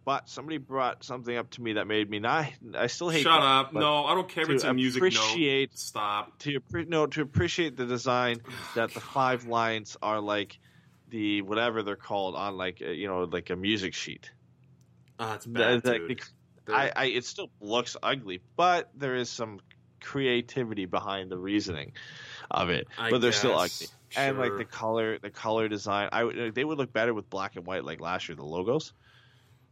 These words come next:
Speaker 1: instead of, like, this weird, like.
Speaker 2: Where's the All-Star game this year?
Speaker 1: Saint Louis.
Speaker 2: Saint Louis,
Speaker 1: That's
Speaker 2: yeah.
Speaker 1: why they ha-, that's why they have the, the music note thing.
Speaker 2: It looks stupid.
Speaker 1: Um, I don't like them, but
Speaker 2: They're,
Speaker 1: it was
Speaker 2: they're
Speaker 1: split.
Speaker 2: <laughs>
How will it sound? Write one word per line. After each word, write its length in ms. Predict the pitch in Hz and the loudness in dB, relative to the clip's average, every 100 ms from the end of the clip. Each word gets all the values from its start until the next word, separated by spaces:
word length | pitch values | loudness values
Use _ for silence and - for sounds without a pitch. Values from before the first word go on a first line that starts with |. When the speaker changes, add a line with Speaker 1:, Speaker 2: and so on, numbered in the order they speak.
| _ - - _ | _ -20 -20 _
Speaker 1:
instead 340 | 104 104 - 107 | -2 0 2 4
of, 120 | 98 | 4
like, 200 | 98 92 | 2 0
this 180 | 101 92 | -4 -6
weird, 460 | 87 98 98 101 | -4 0 2 2
like. 360 | 90 87 82 - - - - | 2 0 0 -6 -20 -20 -12
Speaker 2:
Where's 380 | 147 160 247 247 | 4 8 8 6
the 80 | |
All-Star 300 | 160 170 190 | 4 4 2
game 140 | 170 175 | 0 0
this 180 | 175 175 | -2 -4
year? 180 | 175 135 - - 78 95 95 _ - | -6 -10 -20 -20 -20 -20 -20 _ -12
Speaker 1:
Saint 240 | - 78 | -10 -6
Louis. 240 | 82 62 | -4 -4
Speaker 2:
Saint 220 | - 135 110 | 0 0 2
Louis, 220 | 92 82 | -2 0
Speaker 1:
That's 220 | 98 - | 0 2
Speaker 2:
yeah. 40 | 101 | 0
Speaker 1:
why 60 | 95 | 0
they 80 | 92 | -4
ha-, 100 | 87 | -2
that's 200 | 101 - | -2 0
why 120 | 107 | 0
they 160 | 92 90 | 2 0
have 220 | 95 85 | 0 -2
the, 240 | 87 82 76 | -4 -6 -8
the 80 | 82 | -12
music 300 | 85 80 80 | -12 -14 -12
note 220 | 73 - | -14 -14
thing. 120 | - - - - - | -18 -20 -20 -6 2
Speaker 2:
It 160 | 156 | 2
looks 180 | 147 127 | 4 0
stupid. 400 | - 92 - 92 - | -2 -6 -10 -10 -8
Speaker 1:
Um, 360 | 55 - - - - - - | -6 -6 -8 -10 -20 -20 -4
I 140 | 117 | 0
don't 140 | 113 85 | 0 -2
like 160 | 76 | -6
them, 120 | - 95 | -10 0
but 280 | 175 131 117 | 4 4 4
Speaker 2:
They're, 80 | 139 | 4
Speaker 1:
it 40 | |
was 120 | 131 | 4
Speaker 2:
they're 60 | - | 2
Speaker 1:
split. 220 | 170 175 | 0 -2
Speaker 2:
<laughs> 60 | - | -2